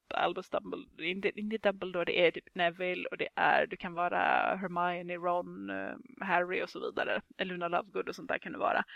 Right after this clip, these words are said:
Eh, och naturligtvis, eh, all the bad guys är ju, eh, jag tror att Voldemort är med på något hörn, men annars är det Bellatrix Lestrange, det är Lucius Malfoy, du har Snape tyvärr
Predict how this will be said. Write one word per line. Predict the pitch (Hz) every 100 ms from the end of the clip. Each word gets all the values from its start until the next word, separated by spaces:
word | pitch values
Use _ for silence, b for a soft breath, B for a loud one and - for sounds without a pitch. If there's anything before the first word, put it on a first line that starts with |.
| B B B -
Eh, | -
och | 190
naturligtvis, | 190 196 185 - 180
eh, | -
all | 175
the | 170
bad | 180 175 -
guys | - - 190
är | - -
ju, | - - 50 -
eh, | 62 50 - _ _ _ _ _ _ _ _ _ _
jag | - 208
tror | 214 196 185 165
att | 175
Voldemort | 170 175 175 180 -
är |
med | 175 170
på | -
något | - -
hörn, | 170 175
men | 180
annars | 185 190 -
är | -
det | -
Bellatrix | - 190 185 - -
Lestrange, | 170 - 185 175 175 175
det | - 160
är |
Lucius | 160 170 170 -
Malfoy, | 180 180 175 - 175 175 180
du | 185
har | 185
Snape | - - 254 254 - -
tyvärr | - 196 214 220 233